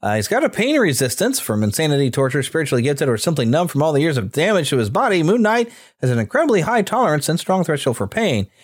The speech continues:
He's got a bit of a telepathic resistance, probably because from the multiple personalities that he has. Uh, currently has the strength of a normal human male of his eyes, or of his age, height, and build, who engages in intensive, regular exercise. He f-, could formerly lift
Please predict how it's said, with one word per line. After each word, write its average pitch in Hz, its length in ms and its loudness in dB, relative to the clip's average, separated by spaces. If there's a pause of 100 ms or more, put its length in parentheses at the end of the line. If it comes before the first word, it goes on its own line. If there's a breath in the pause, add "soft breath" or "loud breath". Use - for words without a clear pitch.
(140 soft breath)
He's - 100 -20
got 302 120 2
a 311 40 -6
bit 262 100 2
of 240 60 -2
a 226 40 2
telepathic 220 560 0
resistance, 143 500 -2
probably 170 300 0
because 143 260 0
from 135 80 0
the 113 80 2
multiple 135 380 -2
personalities 113 640 -2
that 90 80 -6
he 87 80 -4
has. 85 400 -6 (600 soft breath)
Uh, 143 200 0
currently 247 440 0
has 226 260 2
the 202 100 2
strength 214 240 0
of 190 80 2
a 180 40 2
normal 208 300 2
human 190 300 2
male 196 240 2
of 180 40 0
his 160 160 0
eyes, 254 600 0
or 135 260 -2
of 131 80 -2
his 151 180 0
age, 247 300 0
height, 180 220 -2
and 131 120 2
build, 277 280 2 (340 loud breath)
who 269 100 2
engages 202 360 4
in 185 100 2
intensive, 175 560 0
regular 135 320 2
exercise. 104 560 -2
He - 80 -8
f-, 135 220 -8
could 110 120 -2
formerly 226 380 2
lift 135 320 0